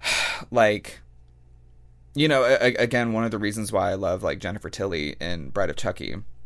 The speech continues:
is because she's just this person who, uh, cl-, like, clearly has made her, um, <laughs> her, her, um, uh,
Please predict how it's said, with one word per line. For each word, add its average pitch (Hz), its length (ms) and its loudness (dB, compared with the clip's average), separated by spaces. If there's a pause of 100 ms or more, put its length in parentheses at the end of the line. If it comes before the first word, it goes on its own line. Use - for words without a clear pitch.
(680)
is 107 400 -2 (460)
because 151 420 2
she's 117 320 0
just - 560 0
this 110 320 -2 (380)
person 127 580 -2
who, 101 580 -4
uh, 92 380 0 (760)
cl-, - 280 -6
like, 127 340 4 (720)
clearly 160 460 6
has 104 280 0
made 101 420 2
her, 95 520 -2
um, 95 380 -2 (420)
<laughs> - 800 -4
her, 151 320 4 (300)
her, 107 440 2
um, 95 400 0 (1120)
uh, 110 220 2